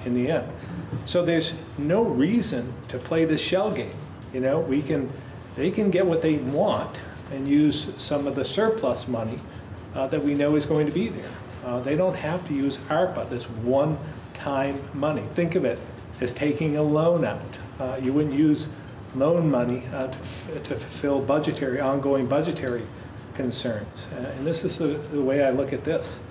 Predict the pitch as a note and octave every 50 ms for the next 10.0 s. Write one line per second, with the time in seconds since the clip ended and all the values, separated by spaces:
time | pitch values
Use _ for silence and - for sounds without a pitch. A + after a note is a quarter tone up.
0 | - - - - - - - - - - C#3+ - - E3 D3 D#3 D3+ D#3 D#3+ D#3
1 | - D#3+ C#3+ C#3+ D3 C#3+ - - C#3 C3+ C3+ C3+ B2+ B2 - - - - C3 B2
2 | B2 A#2 A2 - B2 A#2 A2+ - - C3 B2 - - D3 C#3+ C3 - A2+ B2+ B2+
3 | C3 C3 B2 - - - - D3+ B2+ A#2+ - - C#3 A2+ A2 - - - C3+ C3
4 | C3 C3+ C3+ B2+ B2+ - - - - D3 C#3+ C3 A2+ - A2 A2 - - B2 A2+
5 | - - - - - - - - - - - - - - C3 - - - - -
6 | - C#3 C#3 D3 D3+ D3+ D#3 D3+ C3+ B2 A#2+ - C#3 C#3 D3+ - - - C#3+ B2+
7 | A2 - D3+ D3+ D3+ F3 G3 F#3 G3 F#3 - F3+ F3+ E3 - - F3 F3+ G#3 G#3+
8 | - - - - - - - D3+ E3+ F3+ - - - - - - C3+ C3 C3 B2+
9 | B2+ B2 C3+ - - F3+ D#3+ E3 - D#3+ D#3+ D#3+ D#3+ - - C3+ C3+ C#3 D3 D#3